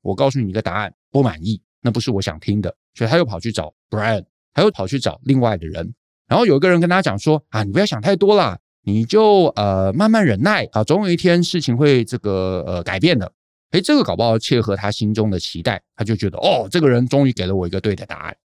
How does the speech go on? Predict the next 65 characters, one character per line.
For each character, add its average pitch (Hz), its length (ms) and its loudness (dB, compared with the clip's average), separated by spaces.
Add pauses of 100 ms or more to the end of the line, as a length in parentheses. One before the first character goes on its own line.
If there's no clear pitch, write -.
(640)
就 196 120 0
是 202 140 0
你 110 80 -4
知 117 80 0
道 180 80 4
没 180 100 2
有 196 120 0
成 - 260 -2
本， 156 180 2 (120)
我 92 120 -4
们 98 120 -4
就 143 100 0
会 147 80 4
倾 85 240 -8
向 101 200 -6
到 101 140 -2
处 98 140 -6
去 95 140 -8
问。 107 160 0 (760)
可 113 120 0
是 185 200 0
呢， 160 260 2
收 190 300 2
钱 120 480 -4 (220)
它 165 140 -2
是 180 140 -4
一 - 20 -6
个 156 80 -4
非 202 440 0
常 117 240 -2
明 113 340 -2
确 139 240 0
的 101 140 -2
筛 120 200 0
选 87 240 -4
机 113 220 -4
制， 131 220 -6 (760)
表 147 160 2
示 226 140 -6
这 277 100 0
个 240 80 4
人 151 300 4 (140)
他 - 120 2
事 220 220 -4
前 131 180 0
他 156 120 0
就 175 100 -4
会 190 100 2
想 78 280 -4
嘛 98 160 -4 (460)
，“我 135 120 2
真 247 240 2
的 220 120 4
能 139 200 2
够 180 160 4
把 90 180 -2
我 90 160 -2
的 98 120 0
问 156 200 0
题 127 160 -2
托 160 240 2
付 151 220 -2
给 85 180 -4
这 147 200 -2
个 107 280 0